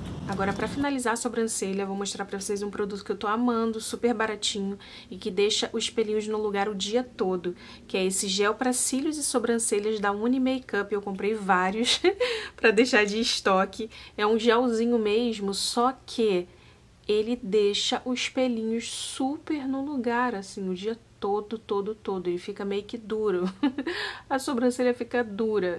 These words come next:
de tanto que ele fixa, sabe? E aí eu vou levantar esses pelinhos com o gelzinho e depois eu dou uma penteadinha aqui em cima.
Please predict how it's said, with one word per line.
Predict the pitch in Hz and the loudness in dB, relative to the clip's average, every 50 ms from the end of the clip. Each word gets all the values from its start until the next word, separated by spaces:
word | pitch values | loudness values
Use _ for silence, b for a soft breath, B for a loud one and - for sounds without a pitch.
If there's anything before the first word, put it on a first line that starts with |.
| - | -6
de | 180 185 190 208 196 - - _ - - - - | -10 -8 -8 -8 -8 -10 -18 _ -20 -18 -6 2
tanto | 233 220 226 233 247 277 - - - 339 | 4 6 6 6 4 4 2 -2 -4 -4
que | 320 - | -2 -2
ele | 311 285 277 339 | -2 -2 -2 -4
fixa, | - - - - 220 220 214 - - - - 185 | -6 -8 -6 -4 -4 -4 -6 -10 -12 -8 -8 -8
sabe? | 185 - - 190 185 190 202 220 220 - B B B B B B B B - | -6 -4 -2 -2 -2 -2 -4 -6 -8 -10 B B B B B B B B -6
E | 214 | -4
aí | 196 190 | 0 0
eu | 190 190 190 185 | 0 0 0 -2
vou | 190 185 202 220 233 262 277 - - | -2 2 4 4 4 4 2 -4 -6
levantar | - 214 208 214 214 220 254 247 247 240 - - 220 202 202 208 | -4 -2 0 0 0 0 0 0 -2 -2 -2 0 0 0 2 0
esses | 220 214 - 220 - | -2 -4 -6 -12 -10
pelinhos | - - 214 202 196 196 202 202 208 214 226 247 285 320 320 - - - - - - - - - - - - - - - - - - - - - - - - - - - - - - - - - - - - | -6 -4 -2 -2 -2 -2 -4 -4 -4 -2 -2 -4 -4 -4 -6 -10 -12 -14 -16 -18 -20 -20 -20 -20 -20 -20 -20 -20 -20 -20 -20 -20 -20 -20 -20 -20 -20 -20 -20 -20 -20 -20 -20 -20 -20 -20 -20 -20 -20 -20 -18
com | - - 202 196 190 | -12 -10 -8 -6 -4
o | 185 185 | -4 -4
gelzinho | 185 180 185 180 175 175 175 175 175 175 180 180 185 190 208 233 277 349 359 - - - - - - - - - - | -2 -2 -2 -2 0 -2 -4 -4 -4 -4 -2 -2 0 0 0 -2 -2 -4 -6 -12 -18 -20 -20 -20 -20 -20 -20 -16 -12
e | 214 | -8
depois | 196 214 208 - 214 202 | -8 -6 -6 -6 -6 -6
eu | 208 208 | -6 -6
dou | 196 208 208 | -6 -6 -6
uma | 220 220 | -6 -8
penteadinha | 220 - 233 233 - - 254 247 240 220 226 226 226 233 | -6 -6 -8 -6 -6 -6 -4 -4 -4 -4 -6 -6 -6 -8
aqui | 233 233 - | -8 -8 -10
em | 247 254 | -12 -10
cima. | 262 - - - - - - - - - | -10 -10 -10 -10 -10 -12 -12 -14 -14 -16